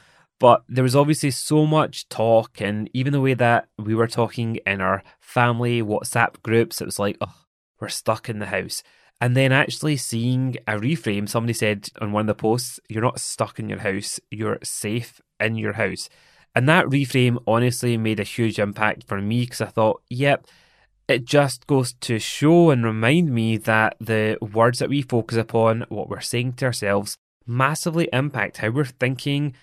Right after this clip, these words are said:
how we're feeling, and therefore how we're acting as well." So it is about understanding and, again, still being kind to ourselves, because we are going through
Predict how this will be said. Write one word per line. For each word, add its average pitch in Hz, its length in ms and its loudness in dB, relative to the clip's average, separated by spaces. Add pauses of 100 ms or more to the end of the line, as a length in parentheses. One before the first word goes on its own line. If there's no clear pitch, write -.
(120)
how 120 180 -2
we're 143 140 0
feeling, 123 640 -2
and 107 180 -4
therefore 110 340 -2
how 104 180 -8
we're 104 320 -4
acting 104 500 -4
as 95 160 -10
well." 117 340 2 (280)
So 120 420 6 (160)
it 127 180 0
is 139 280 4
about 127 320 2
understanding 110 840 -2
and, 120 240 0 (260)
again, 147 520 2
still 123 300 4
being 131 440 0 (240)
kind 151 320 0
to 190 120 0
ourselves, 113 420 0
because 113 480 0
we 117 180 -6
are 135 300 4
going 135 220 0
through 110 340 2